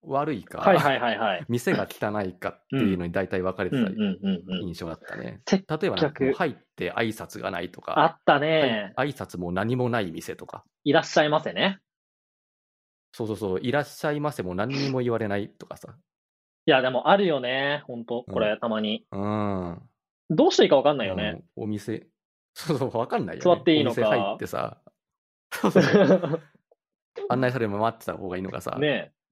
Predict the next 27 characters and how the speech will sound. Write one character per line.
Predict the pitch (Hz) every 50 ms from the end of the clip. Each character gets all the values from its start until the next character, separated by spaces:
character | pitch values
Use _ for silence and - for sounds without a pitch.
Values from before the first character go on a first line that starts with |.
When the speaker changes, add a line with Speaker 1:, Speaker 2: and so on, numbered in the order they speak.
| _ _ _ _ _ _ _ _ _
Speaker 1:
で、 | - - - - 147 131
ず | 143 190 220
っ | 214
と | 220 - 233 226
だ | 226
っ | -
て | - 104
そ | - 123
の | 117 113 113 120 123 -
空 | - - 156 151 151
間 | 151 - 151 151 147
に | 147 143
さ、 | 131 - 135 98 - - - - - -
あ | 98 98
の | 98 95 92 90 90 90 90 90 90 87 85 85 85 87 85 85 82 82 85 85 82 - _ _ _ -
ー、 | 151
挨 | 156
拶 | 143 - 110 - - 98
も | 90 82
さ | - -
れ | 92 95 92
な | 87 85 85
い | 85 87
し、 | 87
Speaker 2:
う | 110
ん。 | 104 98 90 82 - _ _ _ _ - - - - _
Speaker 1:
し、 | - - - - 90 80 76 78 -